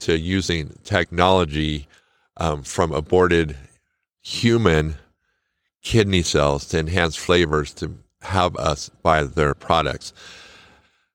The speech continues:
<sighs> For me, the ethics around that are just, yeah, my reaction was just profound.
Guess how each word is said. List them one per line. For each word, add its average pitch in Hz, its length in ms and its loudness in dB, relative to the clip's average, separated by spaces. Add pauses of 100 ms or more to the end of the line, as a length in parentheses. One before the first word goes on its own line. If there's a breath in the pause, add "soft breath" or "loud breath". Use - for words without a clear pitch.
(460)
<sighs> - 20 -
For - 480 -4
me, 113 400 4 (200)
the 101 140 4
ethics 110 380 0
around 87 300 4
that 80 260 2 (220)
are 87 100 2
just, 82 500 -2 (840)
yeah, 82 280 0 (300)
my 90 140 4
reaction 87 680 2
was 87 160 2
just 92 200 -2
profound. 78 680 0